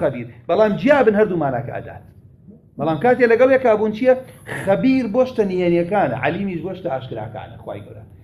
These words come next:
بەڵام لێرە فەرمی علیم بذات الصدور. ئێ باش، ئەمە چییە؟ سدوری ئەمانە چییە؟ غەڵەت تێ نەگەن خوای گەورە و خەڵکە تاقیە کات و خوا ئاگای لێ نەبێ. خوا ئاگای لە ناخیانەیە. بەس خوا ئەو علمەی خۆی بە ناخیان لە ڕێگای ئیمتیحان و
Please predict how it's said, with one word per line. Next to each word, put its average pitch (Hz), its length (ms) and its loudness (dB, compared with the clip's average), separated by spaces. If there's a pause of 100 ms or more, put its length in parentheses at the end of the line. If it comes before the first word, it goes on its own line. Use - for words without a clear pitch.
(120)
بەڵام 143 300 -4
لێرە 196 260 2
فەرمی 165 280 -4
علیم 151 260 -6 (140)
بذات 135 360 -6
الصدور. 110 320 -14 (300)
ئێ 160 100 0
باش، 226 220 0
ئەمە 233 240 0
چییە؟ 262 220 -4
سدوری 233 340 -2
ئەمانە 226 340 2
چییە؟ 196 200 -2 (720)
غەڵەت 202 300 0
تێ 208 240 -4
نەگەن 226 320 -2
خوای 160 280 -2
گەورە 151 180 2
و 156 80 -4
خەڵکە 156 300 -6
تاقیە 151 380 -2
کات 147 200 -4
و 143 40 -8
خوا 156 240 -4
ئاگای 131 360 -4
لێ 120 160 -4
نەبێ. 104 200 -10 (360)
خوا 208 180 2 (100)
ئاگای 208 400 2
لە 190 80 -2 (120)
ناخیانەیە. 135 800 0 (300)
بەس 170 140 -2 (100)
خوا 226 180 6 (100)
ئەو 262 140 6 (160)
علمەی 190 400 -2
خۆی 180 280 -2
بە 180 80 -2 (120)
ناخیان 190 640 2 (320)
لە 165 140 0
ڕێگای 202 300 0
ئیمتیحان 214 460 -2
و 175 60 -4